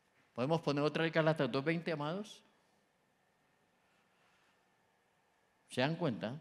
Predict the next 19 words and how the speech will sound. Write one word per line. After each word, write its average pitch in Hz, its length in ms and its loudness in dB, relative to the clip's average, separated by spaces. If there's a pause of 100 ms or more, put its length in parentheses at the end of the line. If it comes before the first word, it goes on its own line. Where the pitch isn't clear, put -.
(400)
Miren, 117 380 -2 (1400)
así 214 640 4
que, 135 800 6
ese 147 320 2
así 208 480 4
que - 800 6
es - 140 -2
que 185 120 8
depende 165 480 8
de 123 100 8
algo, 113 300 4
¿no? 131 240 -2 (1300)
Hemos 165 300 4
dicho, 170 540 2 (640)
la 113 220 2
carne, 139 800 6 (300)
el 110 180 -4
centro 170 560 4
es 220 440 -2